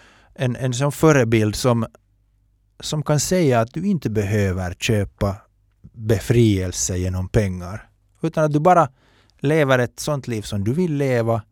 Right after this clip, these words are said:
och att du genomskårar det här systemet att du ska köpa och köpa och köpa för att det ska bli bättre, utan att du förstår att när den här grundsimpla nivån har uppnåtts, så då ska du börja jobba med dina andra drömmar i livet och låta pengarna snurra på där i bakgrunden.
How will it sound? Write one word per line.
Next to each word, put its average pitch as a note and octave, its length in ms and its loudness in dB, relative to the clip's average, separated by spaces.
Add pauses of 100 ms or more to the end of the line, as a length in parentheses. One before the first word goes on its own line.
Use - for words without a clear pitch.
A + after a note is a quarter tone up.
(540)
och B2+ 100 0
att A#2+ 60 0
du A#2 80 4
genomskårar B2 760 2
det G#2 80 0
här G#2+ 140 4
systemet G#2 600 2
att F#2+ 60 -4
du G2 100 -2
ska - 160 -6
köpa G#2 480 0
och F#2 120 -6
köpa F#2+ 260 -2
och F2+ 120 -4
köpa A2+ 280 0
för G2 40 -6
att G2 40 -4
det - 20 -14
ska - 120 -10
bli F#2+ 100 -6
bättre, A#2+ 360 -2
utan G#2+ 240 -2
att A2 80 0
du A#2 60 0
förstår D3 560 2
att A#2 120 -2
när B2+ 80 -2
den B2 80 0
här A#2 100 0
grundsimpla D3+ 1300 0
nivån A#2+ 340 2
har A2 100 -2
uppnåtts, C#3+ 600 -6 (340)
så - 120 -8
då E3 100 4
ska - 140 2
du C#3 80 6
börja C#3 180 6
jobba C#3 280 4
med B2+ 120 2
dina B2+ 140 -2
andra A#2+ 320 0
drömmar G#2 400 0
i G2 80 -2
livet F#2 360 -2
och F2+ 80 -6
låta F#2+ 240 -8
pengarna F#2+ 380 -2
snurra G2 380 0
på G2 220 -2
där F#2+ 160 -6
i F#2+ 60 -6
bakgrunden. F#2 560 -6